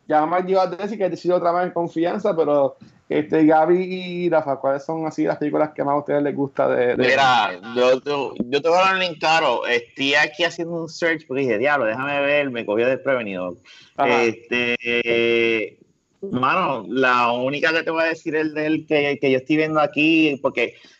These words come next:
Speaker 2: sé que Great, Great Expectations fue bastante, sonó bastante, pero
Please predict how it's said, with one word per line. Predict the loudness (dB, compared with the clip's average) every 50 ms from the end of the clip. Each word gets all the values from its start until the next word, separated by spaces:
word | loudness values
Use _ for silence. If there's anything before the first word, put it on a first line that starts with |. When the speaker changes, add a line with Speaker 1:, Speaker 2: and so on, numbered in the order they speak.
| _ _ _ _
Speaker 2:
sé | -6 0 0 2 2
que | 2 2 0
Great, | 2 2 2 2 2 0 -2 -8 -12
Great | -8 -2 2 2 2 2 2
Expectations | 0 -2 -2 0 0 0 0 2 2 2 2 2 2 -2 -6 -6 -6 -10 -14 -16 -20 _ _ _ _ _ _ _ -20 _ _ _ _ -20 -20
fue | -20 -20 -14 -2 0 2 4 4
bastante, | 4 2 0 0 -4 -4 -4 -4 -4 -4 -2 -2 -2 -4
sonó | -4 -4 -2 0 0 2
bastante, | 0 0 -2 -2 -4 -4 -4 -4 -8 -6 -6 -6 -4
pero | -2 -2 -2 -2